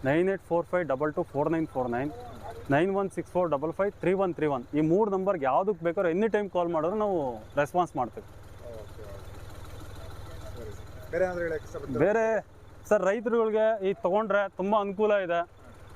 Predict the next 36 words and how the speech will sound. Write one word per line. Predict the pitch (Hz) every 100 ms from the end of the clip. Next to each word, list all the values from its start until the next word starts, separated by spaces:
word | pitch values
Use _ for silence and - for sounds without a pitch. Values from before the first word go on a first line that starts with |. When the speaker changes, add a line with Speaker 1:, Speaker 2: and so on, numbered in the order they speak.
| - - - 143
Speaker 1:
ನಾವು | 151 214 233
as | 202
a | 220
ರೈತರೇ, | 170 180 233 208 - - - - - - 131
basically | 165 226 202 220
ರೈತರೇನೆ, | 165 170 180 151 120 - -
ರೈತರಿಗೆ | 131 185 214 208
ಒಳ್ಳೆ | 175 214
ಪ್ರಾಡಕ್ಟ್ | - 151 185 208
ಕೊಡ್ತಾ | - 165 165 151
ಇದೀವಿ. | 135 131 143 - - -
ಇದು | 151
ತೊಗೊಂಡ್ರೆ | - 170 196 214
ನಾವು | 196 185
ಅವ್ರಿಗೆ | 185 175
ಮಲ್ಟಿ | 143 165
ಅಪ್ಲಿಕೇಶನ್ | 196 185 170 165 160
ಇರುತ್ತೆ. | 139 - 135 131 - 127
ಈಗ | 110
ಏನೇ | 107 147 202 220
ಇರ್ಬೋದು, | 202 196 180 120
ದೊಡ್ಡ | 131
ಗಾಡಿ | 151 185
ಎಕ್ವಿಪ್ಮೆಂಟ್ಸ್ | 185 180 180 175
ಏನೇ | 170 175
ಇರ್ಬೋದು, | 175 170 156
ಹಾಕೊಂಡು | 147 165 156
ಯೂಸೇಜ್ | 147 147
ಮಾಡ್ಬೋದು, | 147 139 143 151
ಚಿಕ್ಕ | - 127
ಗಾಡಿದು | 170 170 175 165
ಅವು | 139 135
ಇಂಪ್ಲಿಮೆಂಟ್ಸ್ | 135 139 139 160 156 147
ಹಾಕೊಂಡು | 127 147
ಯೂಸೇಜ್ | 131 135
ಮಾಡ್ಬೋದು. | 127 123 117 117